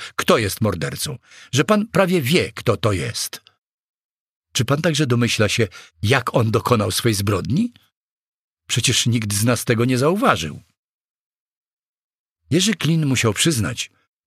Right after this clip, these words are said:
że ten młodzieniec mówi zupełnie logicznie i w myśli pochwalił go nawet za to.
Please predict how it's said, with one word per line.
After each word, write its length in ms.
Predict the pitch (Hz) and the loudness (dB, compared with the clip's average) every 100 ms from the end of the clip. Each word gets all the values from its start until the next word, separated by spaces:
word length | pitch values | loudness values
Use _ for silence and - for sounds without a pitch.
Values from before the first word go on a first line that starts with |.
| - | -4
że 140 | 113 | -2
ten 160 | 127 147 | 0 2
młodzieniec 500 | 135 107 120 127 - | 2 2 0 0 0
mówi 220 | 117 107 | 0 0
zupełnie 420 | 110 107 135 131 | 0 0 0 0
logicznie 580 | 107 87 76 - 165 180 | 0 -2 -8 -6 -2 0
i 160 | 147 131 | 0 0
w 140 | 101 | 0
myśli 360 | 131 123 147 131 | 0 0 -2 -2
pochwalił 460 | 113 - 104 104 | -4 0 0 0
go 120 | 101 | -2
nawet 260 | 87 - 82 | -2 -4 -6
za 180 | - - | -8 -8
to. 200 | - | -12